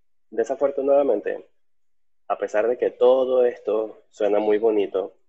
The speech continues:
la realidad en la que vivimos es que los bosques panameños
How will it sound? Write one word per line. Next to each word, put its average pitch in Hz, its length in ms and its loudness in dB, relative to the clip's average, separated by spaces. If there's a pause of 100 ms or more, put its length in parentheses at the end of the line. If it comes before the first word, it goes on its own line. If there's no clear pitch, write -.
(300)
la 98 180 -4
realidad 98 500 -2
en 131 80 -6
la 127 80 -10
que 123 140 -8
vivimos 110 520 -6
es 98 120 -14
que 95 260 -8
los 95 240 -12
bosques 127 320 -8
panameños 104 760 -6